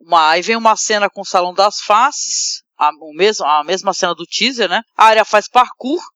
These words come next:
por que não, né? Afinal, Game of Thrones. Parkour segue, hein, cara? Esse que é o parkour, cara. Demolidor,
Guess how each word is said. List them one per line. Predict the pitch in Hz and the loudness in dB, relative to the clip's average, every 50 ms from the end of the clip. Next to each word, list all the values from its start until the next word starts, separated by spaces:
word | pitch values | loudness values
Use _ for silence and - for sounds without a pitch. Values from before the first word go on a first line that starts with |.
| _ _ | _ _
por | _ 208 202 - | _ -2 -2 0
que | - 220 202 196 | 0 -2 0 0
não, | 196 240 320 359 | 0 -2 -2 -2
né? | 233 240 277 302 - | -6 -6 -6 -4 -6
Afinal, | 147 151 - 170 175 196 180 | -8 -8 -4 0 0 0 2
Game | 170 185 185 185 180 | 2 0 0 2 0
of | 180 - - | -2 -2 -2
Thrones. | - 202 226 302 - - - - - _ | -2 -2 -2 -2 -2 -6 -14 -16 -14 _
Parkour | - 233 202 - - - 427 415 | 0 0 0 0 -4 -4 -4 -4
segue, | - - 359 330 349 349 349 381 | -2 0 2 2 2 0 -2 -6
hein, | 370 | -4
cara? | - 302 254 220 208 - _ - | 0 0 0 0 -2 -4 _ 0
Esse | 240 349 392 - - | 0 0 0 -2 -2
que | 440 | -4
é | 427 | -4
o | 415 | -2
parkour, | - 453 359 - - 294 277 | -2 -4 -4 -2 -4 -4 -2
cara. | - 233 220 196 | 2 0 0 2
Demolidor, | 190 208 208 226 254 294 277 226 214 220 254 294 339 | 2 0 2 2 0 0 0 0 2 4 4 4 2